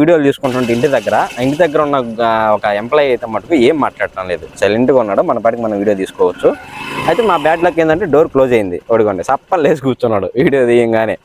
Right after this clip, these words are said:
అయితే మా వాడు వీడియో తీసుకొని వస్తుంటే నేను ఆడ బొ-, తలుపుకి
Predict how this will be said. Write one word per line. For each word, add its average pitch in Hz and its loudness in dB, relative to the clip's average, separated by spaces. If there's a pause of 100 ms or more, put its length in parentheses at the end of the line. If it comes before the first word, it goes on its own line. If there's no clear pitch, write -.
(600)
అయితే 254 4 (320)
మా 185 4
వాడు 208 4
వీడియో 214 4
తీసుకొని 190 2
వస్తుంటే 185 0 (100)
నేను 196 2
ఆడ 175 2 (160)
బొ-, 160 4
తలుపుకి 196 0